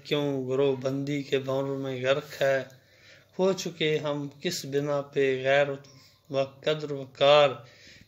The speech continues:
क्यों जहां में हर तरफ अपना ही बेड़ा गर्क है।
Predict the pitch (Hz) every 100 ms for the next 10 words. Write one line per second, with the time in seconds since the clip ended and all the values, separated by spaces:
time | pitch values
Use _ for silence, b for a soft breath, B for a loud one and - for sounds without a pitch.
0 | - 214 262 254 208 175 185 185 175 175
1 | 175 180 165 165 - 156 - 165 160 160
2 | 147 147 147 143 135 131 156 156 - 143